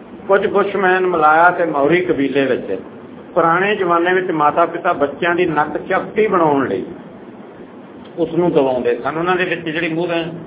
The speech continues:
ਚਪਟੀ ਨੱਕ ਹੈ ਨਾ, ਸਿੰਨੀ ਨੱਕ, ਉਹਨੂੰ ਚੰਗਾ ਸਮਝਿਆ ਜਾਂਦਾ ਇਹ ਵੀ, ਇਹ ਬੜਾ ਸੋਹਣਾ, ਕਿ ਨਹੀਂ?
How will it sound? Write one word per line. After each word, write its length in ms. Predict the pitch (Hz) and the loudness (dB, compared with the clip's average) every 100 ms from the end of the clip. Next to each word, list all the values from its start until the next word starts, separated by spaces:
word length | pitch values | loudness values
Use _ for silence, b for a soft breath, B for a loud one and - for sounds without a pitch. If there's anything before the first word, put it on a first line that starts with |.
| - - - | -16 -12 -6
ਚਪਟੀ 340 | 160 - 196 | -6 -2 -2
ਨੱਕ 300 | 185 139 - | 0 -4 -4
ਹੈ 100 | 104 | -6
ਨਾ, 100 | 139 - | -6 -6
ਸਿੰਨੀ 260 | 156 165 | -4 -4
ਨੱਕ, 180 | 120 98 131 131 135 127 156 | -4 -8 -8 -10 -8 -6 -2
ਉਹਨੂੰ 240 | 208 180 | -2 0
ਚੰਗਾ 300 | 151 117 113 | -2 0 -2
ਸਮਝਿਆ 320 | 107 117 113 | -2 -4 -2
ਜਾਂਦਾ 240 | 95 98 107 | -2 -2 -2
ਇਹ 160 | 104 | -2
ਵੀ, 200 | 107 107 - | -2 -8 -4
ਇਹ 120 | 127 | -2
ਬੜਾ 220 | 117 104 101 | 0 -2 -4
ਸੋਹਣਾ, 320 | - 117 104 | -6 -8 -6
ਕਿ 120 | 127 | -6
ਨਹੀਂ? 100 | 151 | -8